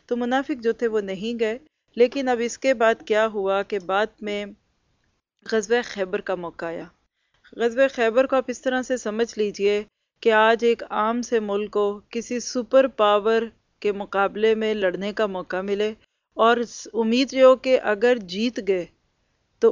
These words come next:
उसके बाद सारा कुछ जो उस मुल्क का है वो उन लोगों के बीच में बँट जाएगा।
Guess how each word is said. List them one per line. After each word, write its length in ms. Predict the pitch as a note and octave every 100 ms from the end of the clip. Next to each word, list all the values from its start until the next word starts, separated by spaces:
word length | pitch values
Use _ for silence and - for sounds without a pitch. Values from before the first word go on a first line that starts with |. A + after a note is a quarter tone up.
| -
उसके 360 | A#3 - B3+ B3
बाद 360 | G3 G#3 A3+ - _ _ -
सारा 480 | - - B3 C4+ D4
कुछ 280 | C#4+ - A3
जो 100 | A#3
उस 140 | A3
मुल्क 280 | G#3+ G#3+ A3
का 120 | A#3 A3+
है 240 | G#3 G#3 G#3
वो 180 | G3 A3+ B3 _ _ _ _ -
उन 200 | A3 G#3+
लोगों 280 | G3+ G3+ G3+
के 100 | G#3
बीच 240 | F#3+ F#3+
में 120 | G3+ F#3
बँट 220 | F3 D3+
जाएगा। 360 | E3+ D#3+ D#3+